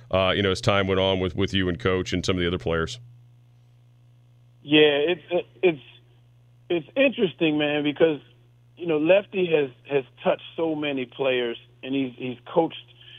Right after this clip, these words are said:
Speaker 2: and had relationships with so many guys from so many different levels. So even, even a player that maybe wasn't a standout for him, they,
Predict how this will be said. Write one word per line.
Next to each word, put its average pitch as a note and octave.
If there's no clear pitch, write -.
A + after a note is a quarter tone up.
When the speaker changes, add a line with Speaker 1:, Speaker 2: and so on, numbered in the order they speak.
Speaker 2:
and C#3
had D3
relationships C#3
with A#2
so D#3+
many C3
guys C#3+
from C3
so D#3+
many C3+
different C3+
levels. C3
So C#3+
even, G#3
even A#3
a D#3+
player F3+
that C#3
maybe D#3
wasn't D3+
a A#2+
standout E3
for F#3+
him, G3
they, D#3